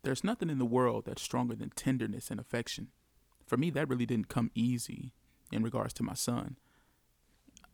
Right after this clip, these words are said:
I thought that I had to be this masculine, strong figure and force of energy to get him to understand my plight, when in reality,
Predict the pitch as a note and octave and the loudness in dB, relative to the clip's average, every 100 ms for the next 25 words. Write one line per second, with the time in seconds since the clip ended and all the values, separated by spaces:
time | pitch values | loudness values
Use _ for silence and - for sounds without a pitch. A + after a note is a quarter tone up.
0 | _ C3+ D#3+ - C#3+ C3 B2+ C3 B2 A#2+ | _ -2 0 2 0 2 2 0 -2 -2
1 | B2 A2 A2 A2+ A#2 - - - - A#2+ | -2 0 -2 -4 -4 -10 -14 -10 -4 -2
2 | B2+ C3+ - C3 B2 A#2+ C3 C3 - - | 0 -2 0 0 0 -2 -4 -8 -8 -8
3 | - C3+ C3 C3 B2 B2 - - C3+ A#2 | -2 2 4 4 2 -2 -8 0 2 2
4 | G2+ C3+ _ _ _ _ - - - C3 | -4 -8 _ _ _ _ -8 -8 -2 -2
5 | C3 - - C#3 C3 - - B2+ A#2+ C3 | 0 -4 2 4 4 2 -8 -4 -2 0
6 | A#2+ A2 B2 A#2+ - - C3 A#2 G#2 B2 | 0 0 -2 -2 -4 0 0 2 2 2
7 | D#3+ - - - - _ _ _ _ A#2+ | 2 2 -2 -4 -14 _ _ _ _ 0
8 | A#2 A#2+ - F#3+ F3+ - - | 2 0 0 2 0 -2 -6